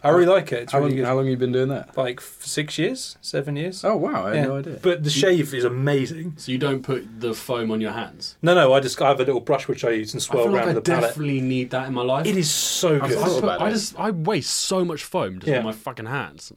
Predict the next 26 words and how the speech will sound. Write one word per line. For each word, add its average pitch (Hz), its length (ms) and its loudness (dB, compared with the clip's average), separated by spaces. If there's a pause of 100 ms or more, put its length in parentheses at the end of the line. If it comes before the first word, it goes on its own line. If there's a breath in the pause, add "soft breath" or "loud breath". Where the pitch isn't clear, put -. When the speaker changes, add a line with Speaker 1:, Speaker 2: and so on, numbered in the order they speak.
Speaker 3:
I 120 80 -8
can't 123 360 -10
get 123 140 -6
it 120 80 -4
off 117 300 -10
and 107 100 -10
onto 110 240 -8
my 107 120 -8
face. 101 360 -10
It 110 60 -18
just 104 140 -16
sticks - 260 -12
to - 60 -12
my 104 120 -8
hands. - 380 -12 (340 soft breath)
Speaker 1:
It's 151 160 -8
a 220 60 2
really 208 160 0
great 147 240 2
kit. 139 240 0
Like, 120 180 -4
it's 127 160 -6
really 131 160 0
nice. 123 300 0
And 123 100 -2
then 120 280 0